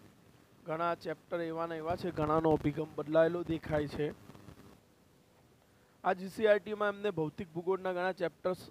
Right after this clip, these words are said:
અને પર્યાવરણીય ભૂગોળના ઘણા ચેપ્ટર્સ એડ કરવાનો, કર્યા છે અને આ જે એક, અ, અ, સારો અભિગમ છે, તો આપણે એનો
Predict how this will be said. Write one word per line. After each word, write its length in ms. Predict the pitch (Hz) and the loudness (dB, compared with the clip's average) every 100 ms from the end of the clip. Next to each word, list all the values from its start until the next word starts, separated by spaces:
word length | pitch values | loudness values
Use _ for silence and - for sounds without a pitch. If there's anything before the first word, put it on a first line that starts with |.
| - | -10
અને 140 | 170 | -8
પર્યાવરણીય 920 | 170 175 170 170 180 180 190 185 175 180 175 151 | -4 -2 0 0 -2 -6 -12 -8 -6 -4 -6 -8
ભૂગોળના 420 | 147 165 175 170 | -6 -6 -4 -4
ઘણા 180 | 170 165 | -4 -4
ચેપ્ટર્સ 520 | 175 147 _ 180 170 - | -6 -12 _ -6 -6 -6
એડ 160 | 165 | -6
કરવાનો, 440 | 160 165 156 165 190 _ _ _ _ _ _ _ _ _ _ _ | -4 -6 -6 -8 -12 _ _ _ _ _ _ _ _ _ _ _
કર્યા 320 | 180 180 185 | 0 4 4
છે 180 | 190 208 | 2 -6
અને 680 | - - 160 160 160 160 156 - | -6 -10 -6 -4 -4 -4 -6 -8
આ 480 | 170 160 160 160 160 - - _ _ 160 | 0 2 2 2 -2 -8 -16 _ _ -8
જે 200 | 165 165 | -8 -4
એક, 320 | 180 170 _ | -6 -8 _
અ, 300 | 180 165 160 151 - - _ _ _ _ 165 | -2 -2 -2 -6 -12 -20 _ _ _ _ -6
અ, 140 | 160 | -6
સારો 440 | 160 170 170 214 | 0 4 6 6
અભિગમ 400 | 202 170 165 165 | 2 0 -2 -4
છે, 200 | 156 165 - _ _ _ _ _ _ _ | -2 -6 -6 _ _ _ _ _ _ _
તો 60 | 175 | 2
આપણે 400 | 170 180 180 175 | 2 2 -2 -2
એનો 280 | 175 190 | -2 -4